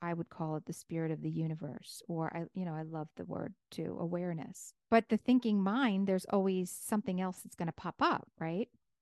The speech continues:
We're living in a mental and physical world, so we're going to have experiences where things pop up. So I, I don't know if people, people stay there. And that was what we were talking about over lunch. You know, someone like Ramana Maharshi, someone like the Buddha,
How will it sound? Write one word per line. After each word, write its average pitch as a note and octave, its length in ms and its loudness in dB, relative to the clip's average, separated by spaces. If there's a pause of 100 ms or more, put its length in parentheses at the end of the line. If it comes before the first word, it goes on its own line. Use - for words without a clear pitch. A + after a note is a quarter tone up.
(440)
We're F#3+ 120 2
living A#3 300 6
in F#3 80 2
a F3+ 40 2
mental F3+ 220 0
and E3 140 -4
physical E3 300 -2
world, G#3+ 420 -2
so F#3 160 -2
we're F#3 140 0
going G3 320 0
to - 80 -4
have F#3+ 240 -6
experiences F3+ 920 -6
where E3 240 -2 (540)
things G#3 240 0
pop - 260 -2
up. A3+ 240 2
So F#3 280 2 (360)
I, G#3 260 4
I G#3 120 4
don't G3+ 220 6
know G3+ 440 4 (200)
if - 200 -8
people, E3+ 420 -4 (220)
people E3 300 -6
stay D3+ 300 -6
there. D3 220 -4
And F3 140 -2
that F3+ 180 -4
was F3 180 -2
what F3 180 -2
we E3+ 160 0
were D#3 80 -2
talking E3 380 -8
about D#3 260 -4
over D#3+ 220 -2
lunch. F3+ 540 -4
You F3 60 -4
know, E3+ 100 -2
someone G#3 340 2
like F#3 180 -2
Ramana F3 280 0
Maharshi, G#3 680 0 (400)
someone G3 260 4
like F3 200 -2
the E3 80 2
Buddha, G3+ 540 4